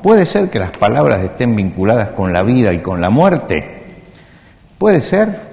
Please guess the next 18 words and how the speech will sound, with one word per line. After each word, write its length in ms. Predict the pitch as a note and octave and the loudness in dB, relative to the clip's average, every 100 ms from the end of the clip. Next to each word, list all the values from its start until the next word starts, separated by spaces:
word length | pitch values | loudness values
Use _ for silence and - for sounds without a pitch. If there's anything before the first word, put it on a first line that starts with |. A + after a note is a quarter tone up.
| - | -6
a 80 | C#3+ | -2
veces 240 | A3 G3+ | 0 0
parece 320 | - D3+ D#3 | 0 0 0
exagerado, 640 | B2 - A2+ D#3+ G#3 G2+ F2 | -2 -2 -2 0 2 2 0
porque 160 | G#2 | 0
no 80 | C3 | 0
le 80 | D#3+ | 0
damos 340 | F3+ G2 G2+ | 0 -2 -4
tanto 440 | - A#2+ A2 F2 F2 | 0 2 2 0 -2
valor 280 | E2 E2 D2 | 0 0 -2
a 60 | |
las 140 | D2+ - | -4 -2
palabras. 500 | E2 D#2+ D2 D#2+ E2+ | 0 2 2 2 2
Pero 160 | C#3 | 0
piensen 340 | D3 A3 A3 G3+ | 2 2 4 2
ustedes, 340 | D#3+ F#3 F3 | 2 2 2
por 160 | - C3+ | 2 -2
ejemplo, 480 | B2 C#3+ C#3+ E3 | 2 0 2 0